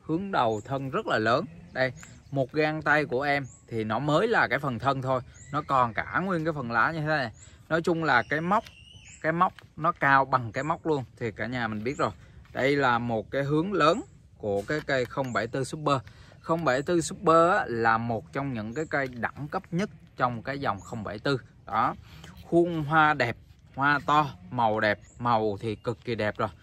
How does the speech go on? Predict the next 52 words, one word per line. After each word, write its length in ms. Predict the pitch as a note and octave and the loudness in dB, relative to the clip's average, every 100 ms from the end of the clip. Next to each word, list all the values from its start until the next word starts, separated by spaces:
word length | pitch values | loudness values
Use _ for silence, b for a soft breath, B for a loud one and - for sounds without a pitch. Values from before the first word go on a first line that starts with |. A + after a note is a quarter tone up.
| b - | b -6
Nó 180 | A#2 | -2
là 220 | D3 D#3+ A2+ | 0 0 0
một 340 | A2 G#2 - | 0 -4 -4
cái 140 | C#3 | -10
cây 320 | C3+ C3 B2 A#2+ | -2 0 2 0
hoa 320 | B2 A#2+ A#2+ | -2 -2 -2
màu 420 | A#2 G#2+ G2+ F#2+ - - | -4 -4 -4 -8 -12 -10
cam, 240 | - C3 B2 - - - - | 0 0 0 -8 -20 -20 -10
hoa 120 | B2 | -6
màu 140 | A2+ | -6
cam. 260 | - B2 A#2+ - b b b b - | -4 -4 -4 -10 b b b b -8
Hoa 260 | C3 B2+ A#2+ | -2 0 0
rất 320 | E3 A3+ - | -2 -4 -2
là 220 | D3 A2+ | 0 2
đẹp 260 | A2 G2+ G2+ | 2 0 0
luôn 200 | B2+ C3 - - | -2 -2 -4 -6
và 200 | G#2+ G2 | -2 -2
rất 200 | A#2+ - | -2 -6
là 100 | G#2+ | -4
đáng 320 | G2+ A#2+ F3+ | -2 -2 -4
để 180 | - G2+ G2 | -10 -10 -8
cô 140 | B2 | -8
chú 240 | A2+ B2 D3 | -6 -6 -6
anh 160 | C#3 | -6
chị 220 | - G#2 | -8 -8
mình 300 | G#2 G#2 G2 E2+ | -6 -8 -10 -12
sưu 240 | - C#3 | -10 -4
tầm. 160 | A#2+ G#2+ - B B B B B B B - | 0 -2 -4 B B B B B B B -2
À, 300 | B2+ B2+ B2+ | 2 4 4
chậu 340 | C3 G#2 A#2 | 2 2 0
thì 200 | C3 B2+ | 0 -2
hiện 300 | A2+ A#2+ A2 | -2 -4 -6
tại 260 | F#2+ F2+ G#2 | -4 -2 0
đã 180 | G#2 B2 | 0 0
thuần 280 | D3 C3 | 0 -2
vỏ 160 | G#2+ G2+ | 0 -4
thông 280 | C#3 D3 D3 | -2 -6 -4
cho 80 | C3+ | -6
cô 100 | C#3+ | -8
chú 160 | B2+ D3+ | -6 -4
anh 120 | E3 | -4
chị 200 | C#3+ A2 | -6 -10
mình 100 | G#2 | -8
rồi, 220 | G#2+ G#2+ F#2 - | -4 -6 -6 -10
nhưng 200 | C3 C3 | -8 -6
mà 260 | A#2+ G#2+ G2+ | -4 -4 -6
cái 200 | A#2 B2+ | -8 -6
giá 220 | B2 C3 | -4 -4
nó 80 | D#3 | -4
hơi 160 | D3+ | -6
cao 300 | A#2+ B2+ C3 | 0 0 2
nha. 160 | C3+ | 0